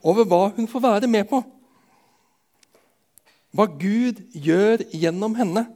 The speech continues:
Og det er en god stolthet, for det handler om hva Gud gjør gjennom sine villige redskaper. Hun digger ikke seg selv,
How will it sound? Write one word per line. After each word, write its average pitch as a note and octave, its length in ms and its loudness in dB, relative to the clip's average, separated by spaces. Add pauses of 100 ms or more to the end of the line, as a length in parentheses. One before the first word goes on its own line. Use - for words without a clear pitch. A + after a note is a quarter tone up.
(1600)
Og E3 80 0
det D#3+ 80 2
er E3 140 2
en F#3+ 180 -2
god G3+ 240 -2
stolthet, E3 540 -4 (720)
for E3 80 4
det F3+ 120 0
handler D3+ 280 0
om F3+ 140 0
hva F#3+ 80 0
Gud G3 420 -4
gjør E3 400 2 (480)
gjennom E3 380 0
sine E3+ 340 -2
villige D#3+ 400 -2
redskaper. D#3 560 -6 (1300)
Hun G3 160 0
digger G#3+ 400 0
ikke F3+ 220 -4
seg F#3 160 -2
selv, D#3 240 -2